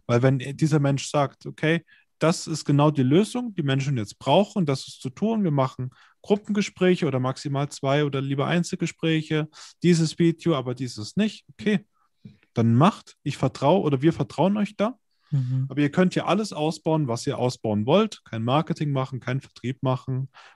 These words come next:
Speaker 1: keine Buchhaltung. Es läuft ja alles. Darum kümmert sich der Verein. Und dann können Menschen wieder Fokus auf das machen.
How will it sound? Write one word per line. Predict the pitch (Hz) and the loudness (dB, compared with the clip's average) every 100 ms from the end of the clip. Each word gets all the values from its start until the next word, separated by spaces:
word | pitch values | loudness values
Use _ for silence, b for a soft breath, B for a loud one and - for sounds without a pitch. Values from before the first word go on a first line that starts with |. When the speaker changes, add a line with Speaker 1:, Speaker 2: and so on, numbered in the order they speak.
| - | -2
Speaker 1:
keine | 127 123 | 2 2
Buchhaltung. | 120 165 - 156 147 160 | 4 2 4 2 2 0
Es | 147 - | -2 2
läuft | 160 160 - | 2 2 -6
ja | 117 | -4
alles. | 113 101 - _ b b - | -4 -6 -12 _ b b 0
Darum | 143 170 170 | 2 4 2
kümmert | - 160 151 | 2 4 2
sich | - 147 | -2 -8
der | - | -8
Verein. | 139 147 - 107 110 B B B B B B B B B B - | -8 -8 -6 -8 -8 B B B B B B B B B B -6
Und | 147 120 | 0 4
dann | 185 220 | 6 6
können | 214 185 | 6 6
Menschen | 170 180 175 | 6 4 2
wieder | 165 | 2
Fokus | 151 156 165 156 | 2 -2 -2 -4
auf | 123 | -4
das | - 156 175 | 0 2 2
machen. | 160 156 151 | 2 0 -4